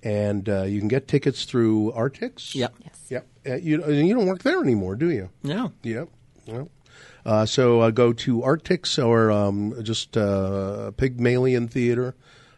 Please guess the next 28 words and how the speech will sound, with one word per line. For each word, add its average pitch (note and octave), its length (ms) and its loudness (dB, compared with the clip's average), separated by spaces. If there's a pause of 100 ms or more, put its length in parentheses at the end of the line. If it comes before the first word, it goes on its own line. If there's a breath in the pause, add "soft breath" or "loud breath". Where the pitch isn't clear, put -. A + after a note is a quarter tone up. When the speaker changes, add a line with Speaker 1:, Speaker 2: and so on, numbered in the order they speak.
(100)
Speaker 1:
Uh, G2 100 -4
you G2+ 160 -2
can G2 240 -8
look G#2 180 -8
them G#2 200 -4
up G2+ 180 -8
online G2 520 -6
easy G2+ 300 -2
enough, G2+ 280 -6
and G2+ 100 -8
probably, G#2 280 -2
but G#2 120 -2
you G#2+ 80 -2
can G2 140 -4
buy G2 160 0
tickets - 340 -6
online G2 400 -8
that G#2+ 180 -8
way, F2+ 260 -10
Speaker 2:
Yeah. A2+ 120 -6
Speaker 1:
I - 60 -4
would F#2+ 140 -4
Speaker 3:
Mm-hmm. D#3+ 100 -6
Speaker 1:
think. B3+ 160 -8 (500 loud breath)
Uh, G#2+ 420 0
how A#2+ 120 2
about C#3 180 8
you? C#3 240 6